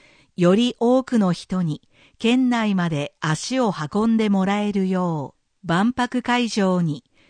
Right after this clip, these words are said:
兵庫の魅力を体感できるアトラクション型映像空間を設置するほか、フィールドパビリオンフェスティバルを開催し、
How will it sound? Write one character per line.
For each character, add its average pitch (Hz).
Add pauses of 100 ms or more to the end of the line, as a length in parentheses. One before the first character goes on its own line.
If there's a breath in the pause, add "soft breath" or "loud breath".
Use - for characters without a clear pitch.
兵 -
庫 240
の 180
魅 151
力 220
を 214
体 196
感 226
で 196
き 208
る 151
ア 160
ト 226
ラ 254
ク -
シ -
ョ 226
ン 220
型 202
映 233
像 247
空 247
間 175
を 147
設 -
置 -
す -
る 170
ほ 165
か、 - (680 soft breath)
フ -
ィ 226
ー 254
ル 254
ド 233
パ 214
ビ 233
リ 226
オ 214
ン 214
フ 220
ェ 226
ス -
テ 220
ィ 202
バ 180
ル 160
を 147
開 139
催 185
し、 -